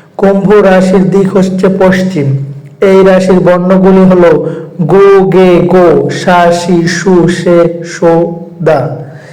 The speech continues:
এই রাশিচক্রের নক্ষত্রগুলি হলো ধনিষ্ঠ নক্ষত্রের তৃতীয় এবং চতুর্থ পর্যায়, শতবিশা নক্ষত্রের চারটি পর্যায়, পূর্ব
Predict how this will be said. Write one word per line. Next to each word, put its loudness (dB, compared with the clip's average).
এই 2
রাশিচক্রের 0
নক্ষত্রগুলি 0
হলো 2
ধনিষ্ঠ 0
নক্ষত্রের 0
তৃতীয় 0
এবং 2
চতুর্থ 0
পর্যায়, 2
শতবিশা 0
নক্ষত্রের 0
চারটি -2
পর্যায়, 0
পূর্ব 2